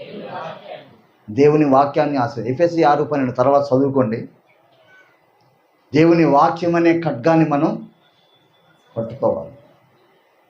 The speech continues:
వాక్యాన్ని ఆశ్రయించాలి. ఈ వాక్యం ద్వారా మన జీవితంలో ఏం జరుగుతుంది అంటే, అపవాది తంత్రాలు మనకు అర్థమవుతాయండి.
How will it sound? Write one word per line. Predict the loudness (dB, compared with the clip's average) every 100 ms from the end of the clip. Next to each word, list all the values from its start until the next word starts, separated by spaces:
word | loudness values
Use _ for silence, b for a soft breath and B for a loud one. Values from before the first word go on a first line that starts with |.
| -2
వాక్యాన్ని | 0 2 0 0 0
ఆశ్రయించాలి. | -2 -4 -8 -8 -10 -14 -18 -20 _ _ _ _ -20 -6 0
ఈ |
వాక్యం | 2 2 2 0 0
ద్వారా | 2 2
మన | 2 0 0
జీవితంలో | 0 0 2 2 4
ఏం | 4 4 4
జరుగుతుంది | 4 4 2 0 2 4
అంటే, | 4 2 2 0 -4 -10 -20 _ _ _ _ _ _ _ _ _ -2
అపవాది | 0 2 2 2 0 0
తంత్రాలు | -2 0 2 2 2
మనకు | 2 2
అర్థమవుతాయండి. | 0 0 0 0 -4 -14 -18